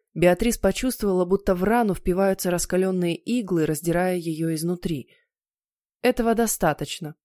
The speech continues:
Лицо его оставалось бесстрастным. Он прижал к ладони белоснежный платок,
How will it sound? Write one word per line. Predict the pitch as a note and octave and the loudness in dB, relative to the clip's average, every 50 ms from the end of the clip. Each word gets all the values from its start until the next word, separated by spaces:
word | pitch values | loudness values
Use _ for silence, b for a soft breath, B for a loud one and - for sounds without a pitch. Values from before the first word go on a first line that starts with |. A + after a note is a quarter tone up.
| _ _ - | _ _ 0
Лицо | E3+ F3+ F#3+ G3+ - - - E4 | 2 4 4 2 0 -2 -2 0
его | D#4+ D4 B3+ G#3+ A#3 B3 | 0 0 0 0 0 0
оставалось | A#3+ A3 - - F3+ D#3+ E3 E3+ E3+ F3 E3 | 0 0 -2 -2 0 0 0 0 0 -2 -2
бесстрастным. | E3 F#3+ F3+ - - - - C3+ B2+ - - - - C#3 _ _ _ _ _ _ _ _ _ - | -4 -4 -4 -4 -4 -4 -6 -4 -6 -8 -12 -12 -16 -18 _ _ _ _ _ _ _ _ _ 0
Он | - A3 A#3 G#3+ | 2 2 4 4
прижал | A3+ A#3 A3+ G3+ A3+ A3+ G#3 G3 | 4 2 2 4 2 2 2 2
к | - | 0
ладони | G3 G3+ G3+ F#3 G#3 G3+ F#3 F3 E3 | 2 2 2 2 2 2 2 0 0
белоснежный | D#3+ F3 E3+ F3 E3+ - F#3 E3+ D#3+ - E3+ E3 | 0 0 0 0 -2 -2 -2 -4 -4 -2 -4 -6
платок, | - - E3+ E3+ E3+ - C#4 C#4+ - - | -4 -2 -2 -2 -2 -2 -4 -4 -4 -8